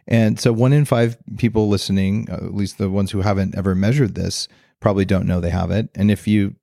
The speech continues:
go to the doctor to measure it, you probably don't know either, because a lot of people get high blood pressure from the white lab coat syndrome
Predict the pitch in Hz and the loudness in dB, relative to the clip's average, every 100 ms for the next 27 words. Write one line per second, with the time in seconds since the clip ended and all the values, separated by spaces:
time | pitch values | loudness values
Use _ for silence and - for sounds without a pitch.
0 | _ _ _ 127 117 104 139 147 104 95 | _ _ _ 0 2 2 0 0 -2 0
1 | 90 98 95 95 95 101 95 90 98 92 | 0 -2 -2 -4 -4 -2 0 0 0 0
2 | 92 113 120 95 87 90 98 90 95 92 | 0 2 2 2 0 -2 -2 0 0 0
3 | - 92 87 87 95 87 90 87 104 90 | -2 -2 -2 0 -2 -2 -2 -2 -2 0
4 | 95 85 - 92 87 85 87 78 90 95 | 0 -2 -2 -2 0 0 -2 0 -2 -2
5 | - 90 - - 82 80 82 | -2 -2 -2 -4 0 0 0